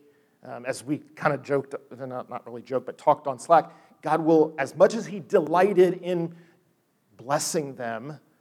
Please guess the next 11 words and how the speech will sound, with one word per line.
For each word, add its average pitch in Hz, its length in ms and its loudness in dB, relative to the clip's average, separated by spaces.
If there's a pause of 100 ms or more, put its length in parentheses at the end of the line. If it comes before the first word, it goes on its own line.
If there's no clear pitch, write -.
(340)
because 147 360 0
of 139 80 -4
his 135 160 -12
covenant 143 400 -4
with 127 140 -16
them, 131 160 -10
he 147 140 -10
will 143 160 -2
now 139 340 0
take 139 320 -6
delight 135 500 -2